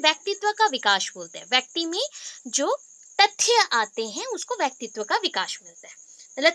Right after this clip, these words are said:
तथ्य मतलब नए तथ्य, ठीक है? Meaning में आ जाओ,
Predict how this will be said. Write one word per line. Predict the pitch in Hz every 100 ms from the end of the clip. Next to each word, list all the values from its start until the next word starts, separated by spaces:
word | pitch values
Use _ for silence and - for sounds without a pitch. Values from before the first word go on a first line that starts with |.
| -
तथ्य | 339 - 415
मतलब | 392 381 440 571 -
नए | 254 277 311
तथ्य, | 294 240 - 208 - - - -
ठीक | - 269
है? | 294 - - - -
Meaning | 262 339 349 339
में | 262
आ | 185
जाओ, | 170